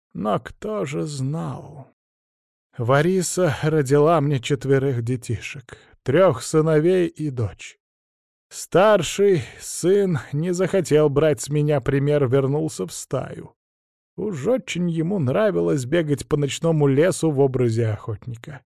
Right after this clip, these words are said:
Мама говорила, что он очень походил на деда, твоего отца, даже больше, чем мы с тобой.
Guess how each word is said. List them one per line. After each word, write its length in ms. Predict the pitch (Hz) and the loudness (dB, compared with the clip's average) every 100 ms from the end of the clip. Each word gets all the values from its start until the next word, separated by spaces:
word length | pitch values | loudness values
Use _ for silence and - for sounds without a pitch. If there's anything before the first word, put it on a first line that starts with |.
| _ _ _ _ _ _ | _ _ _ _ _ _
Мама 300 | 139 127 113 | -8 -4 -2
говорила, 540 | 117 120 131 151 139 135 | 0 2 4 4 2 -2
что 220 | - 117 | -4 -2
он 120 | 120 | -2
очень 300 | 165 - 131 | -2 -4 -4
походил 480 | 120 123 123 120 151 | -4 -2 -2 2 2
на 180 | 131 143 | 2 0
деда, 340 | 139 131 113 | 2 0 0
твоего 420 | 113 156 175 175 | 0 2 4 4
отца, 500 | 156 143 - 113 - _ _ _ | 2 0 -4 -6 -6 _ _ _
даже 340 | 139 156 127 | -2 0 2
больше, 400 | 135 127 180 - | 2 2 0 -4
чем 220 | 156 165 156 | -4 -4 -4
мы 160 | 196 | -6
с 80 | - | -10
тобой. 420 | - - - - | -14 -14 -18 -18